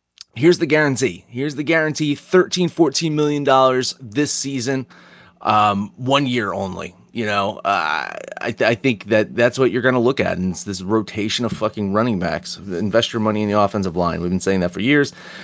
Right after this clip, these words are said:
Running game matters. Running backs might not necessarily matter. So less sh-, shocking to me. I,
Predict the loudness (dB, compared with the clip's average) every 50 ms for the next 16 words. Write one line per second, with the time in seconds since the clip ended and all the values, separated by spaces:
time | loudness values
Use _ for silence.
0 | -16 -10 -2 2 2 2 2 2 0 0 2 4 4 4 4 4 2 0 0 -2
1 | -2 -2 0 0 0 -2 -2 -2 -2 -2 -2 0 0 -2 -2 -2 -2 -2 -2 -2
2 | -2 -4 -2 0 2 2 2 2 2 2 2 0 0 0 -2 -6 -8 -16 -20 -20
3 | -10 -2 2 4 6 6 6 6 6 4 -2 -4 -6 -4 0 2 2 2 2 -2
4 | -4 -4 -2 -2 0 0 0 -2